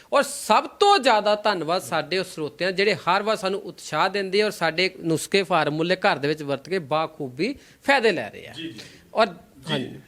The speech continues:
Speaker 2: ਅੱਛਾ, ਅ, ਜਿਸ ਤਰੀਕੇ ਨਾਲ ਡਾਕਟਰ ਕਟਾਰੀਆ ਜੀ ਨੇ, ਕਰਨ ਜੀ ਨੇ ਕਿਹਾ ਹੈਗਾ ਕਿ ਜਿਹੜਾ ਦੋ ਇਲਾਇਚੀਆਂ ਖਾਓ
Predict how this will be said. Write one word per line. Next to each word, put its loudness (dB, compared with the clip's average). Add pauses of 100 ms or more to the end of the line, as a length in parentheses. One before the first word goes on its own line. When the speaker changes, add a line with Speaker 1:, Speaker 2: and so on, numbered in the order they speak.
(120)
Speaker 2:
ਅੱਛਾ, 4
ਅ, -2
ਜਿਸ -6
ਤਰੀਕੇ -2
ਨਾਲ -2
ਡਾਕਟਰ -2
ਕਟਾਰੀਆ -2
ਜੀ -8
ਨੇ, -8
ਕਰਨ -8
ਜੀ -8
ਨੇ -8
ਕਿਹਾ -2
ਹੈਗਾ -6
ਕਿ -8
ਜਿਹੜਾ -6
ਦੋ -4
ਇਲਾਇਚੀਆਂ -6
ਖਾਓ -8